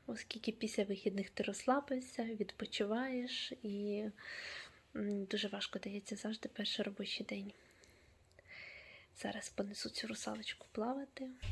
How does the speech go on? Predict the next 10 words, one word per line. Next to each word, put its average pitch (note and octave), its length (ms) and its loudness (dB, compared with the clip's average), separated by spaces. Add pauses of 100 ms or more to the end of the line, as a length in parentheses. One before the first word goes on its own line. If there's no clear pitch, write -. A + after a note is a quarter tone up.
(1040)
І G#3+ 60 4
думаю, G#3 480 2
що - 200 2
ви G3 120 0
її G3 320 0
вже F#3+ 300 2
побачите, G#3+ 880 0
коли G3+ 240 0
вона G3+ 440 0 (200)
буде G#3 540 2